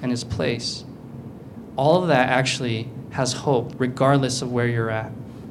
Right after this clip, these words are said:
And hope is the one thing that we have, that we gain from this story.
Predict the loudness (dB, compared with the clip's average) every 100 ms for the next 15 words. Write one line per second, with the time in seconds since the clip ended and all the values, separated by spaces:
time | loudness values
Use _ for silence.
0 | -14 -14 -14 -14 -14 -14 -14 -14 -12 -8
1 | -4 4 6 6 4 -6 -12 -14 -14 -14
2 | -14 -14 -14 0 4 6 6 4 4 2
3 | 0 -2 -2 -2 -2 -2 0 0 0 -6
4 | -2 0 0 0 0 0 -2 -4 -4 -2
5 | -4 -4